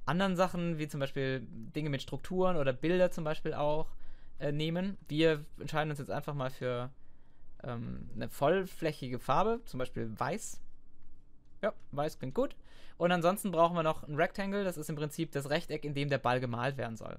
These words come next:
Das ist ja eigentlich eine Ellipse, weshalb man eine unterschiedliche Höhe und eine unterschiedliche Breite nehmen könnte, was wir in unserem Fall aber nicht wollen. Wir nehmen erstmal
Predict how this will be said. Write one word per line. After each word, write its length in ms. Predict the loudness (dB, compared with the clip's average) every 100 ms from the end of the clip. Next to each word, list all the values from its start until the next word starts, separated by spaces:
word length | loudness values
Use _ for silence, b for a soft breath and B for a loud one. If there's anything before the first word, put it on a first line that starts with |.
| -10
Das 100 | -4
ist 60 | 0
ja 100 | 0
eigentlich 200 | 0 -2
eine 60 |
Ellipse, 420 | 0 -2 0 -2 -2 b b -6
weshalb 340 | -2 2 2
man 220 | 2 0 -2 -6
eine 80 | 0
unterschiedliche 540 | 2 2 0 -2 0 4
Höhe 240 | 6 6
und 80 | 4
eine 80 | 0
unterschiedliche 440 | -2 -4 -6 -6
Breite 340 | -2 -2 -2
nehmen 260 | 0 0 2
könnte, 380 | 2 4 4 4 0 -8 -10 -6
was 220 | -2 0 2
wir 140 | 4
in 80 | 4
unserem 220 | 2 2
Fall 160 | 2 2
aber 120 | 2
nicht 180 | 0 6
wollen. 300 | 6 6 2 b b b
Wir 300 | 2 6 6
nehmen 280 | 6 2 2
erstmal 600 | 0 0 0 2 2 -2